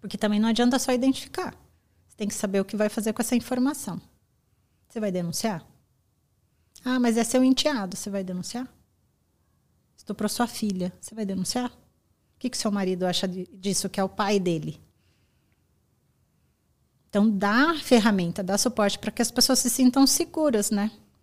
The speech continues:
Pra buscar ajuda. Porque quando a gente não denuncia, as pessoas acham que,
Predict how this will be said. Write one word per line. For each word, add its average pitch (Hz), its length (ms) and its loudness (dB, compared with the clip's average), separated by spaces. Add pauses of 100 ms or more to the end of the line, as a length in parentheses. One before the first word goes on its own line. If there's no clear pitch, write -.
(500)
Pra 196 140 -2
buscar 185 400 -4
ajuda. 170 440 -4
Porque - 220 -2
quando 254 220 2
a 302 40 2
gente 277 240 6
não 254 200 4
denuncia, 208 680 -2 (1400)
as 196 140 -4
pessoas 208 440 2
acham 202 420 2
que, 214 720 0